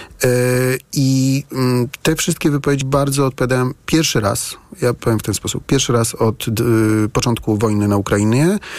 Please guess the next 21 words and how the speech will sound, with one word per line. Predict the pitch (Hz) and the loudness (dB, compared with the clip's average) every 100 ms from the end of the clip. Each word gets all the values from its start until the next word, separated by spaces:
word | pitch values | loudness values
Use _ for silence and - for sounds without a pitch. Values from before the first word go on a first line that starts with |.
| - - | -12 -2
Prawo | 135 131 | 0 0
i | 131 | 0
Sprawiedliwość | - 117 120 123 123 | 0 0 2 0 0
zaczęło | 117 117 110 | 0 2 2
się | 117 113 - - | 2 0 -2 -2
komunikować | 143 131 123 123 117 113 - | 2 2 2 2 2 -2 -2
tożsamo | 123 - 117 113 110 | -2 0 0 2 0
ze | 107 | -2
swoim, | - 107 110 107 | 0 0 2 2
z | |
większością | 117 110 110 110 | 0 0 0 0
swoich | - 98 101 | 0 0 0
wyborców, | 85 87 - - - - - | 0 -2 -4 -12 -20 -10 -2
jeśli | 110 - | 0 0
chodzi | 107 | 0
o | 107 | 0
media | 101 95 | 0 -2
społecznościowe. | - 101 - - - - - - - | -2 -2 0 -2 -4 -8 -10 -6 -2
Popularność | 143 151 147 139 | 2 2 4 0
tych | - 117 | -2 -2
przekazów, | 120 120 113 113 110 110 | 0 2 2 2 0 -2